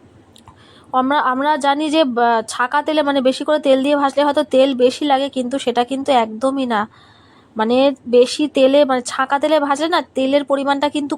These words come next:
কম হয়। এটা অনেকেই হয়তো বিশ্বাস করবে না, না করলে। তেল একটু বেশি করে দিয়ে সেইটাতে যে ভেজে নেওয়া হয় না, মানে যে পরিমাণ তেলটা থাকে, কিন্তু এমনি তেল দিয়ে ভাজলে দেবে তার থেকে অনেকটা বেশি পরিমাণে তেল লাগে।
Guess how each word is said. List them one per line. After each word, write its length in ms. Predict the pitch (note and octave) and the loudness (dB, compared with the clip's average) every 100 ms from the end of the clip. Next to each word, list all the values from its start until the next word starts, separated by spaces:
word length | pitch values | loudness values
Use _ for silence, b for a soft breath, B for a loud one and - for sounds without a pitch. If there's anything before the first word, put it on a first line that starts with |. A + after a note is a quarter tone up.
| - | -4
কম 340 | - C4 C#4 C4 | 2 2 2 0
হয়। 280 | A3 G3 G#3+ b b b b b b - | -4 -6 -10 b b b b b b -4
এটা 260 | B3 C#4 | 0 2
অনেকেই 440 | B3 B3+ C#4 D#4 D#4+ | 2 0 0 0 0
হয়তো 220 | D4 D4+ | 0 0
বিশ্বাস 340 | C4+ - D4+ | -2 -2 -2
করবে 180 | D4+ C#4 | 0 0
না, 120 | C#4+ | 0
না 320 | C4 A#3+ A#3+ | 0 0 0
করলে। 500 | C4+ C4 A#3 A3 G#3+ A#3 b b b b b _ _ | 0 2 0 -2 -8 -12 b b b b b _ _
তেল 140 | C4 C4+ | 2 2
একটু 200 | C4 C#4 | 2 0
বেশি 260 | C4 D4+ | 0 0
করে 160 | D4+ D4+ | 0 2
দিয়ে 180 | D4+ D#4+ | 2 0
সেইটাতে 500 | C#4 C4 C#4 D4+ D4 | 0 0 0 0 0
যে 140 | D4+ | -2
ভেজে 360 | B3 C4 C4 D4 | 0 -2 0 0
নেওয়া 200 | D#4+ D#4+ | 0 0
হয় 160 | E4 | 0
না, 200 | F4 C#4 A#3 - - A#3+ | 0 -2 -2 -12 -12 -4
মানে 200 | A#3 A3 | -2 0
যে 180 | B3+ | 0
পরিমাণ 360 | C4+ C#4+ D4 D#4 | 0 -2 -2 -2
তেলটা 420 | - D4+ D#4+ F4 | 2 2 2 0
থাকে, 440 | F4 D#4 C4+ D4+ - | 0 -2 0 0 -2
কিন্তু 220 | - C4 C4 | -6 -2 0
এমনি 340 | B3+ C#4 C#4+ D#4+ | 2 2 2 0
তেল 280 | D4+ C#4+ C#4 | 2 2 2
দিয়ে 140 | D4 | 0
ভাজলে 300 | C#4+ C4+ C#4 | 0 -2 -2
দেবে 140 | D4 | -2
তার 120 | C4+ B3 | -2 -2
থেকে 140 | B3+ B3 | -2 -2
অনেকটা 200 | A#3+ A#3+ | -2 -2
বেশি 200 | A3+ A#3+ | -4 -4
পরিমাণে 360 | A3+ A#3 A3+ | -6 -6 -6
তেল 180 | A3 G#3 | -6 -4
লাগে। 280 | G#3+ G#3 | -4 -8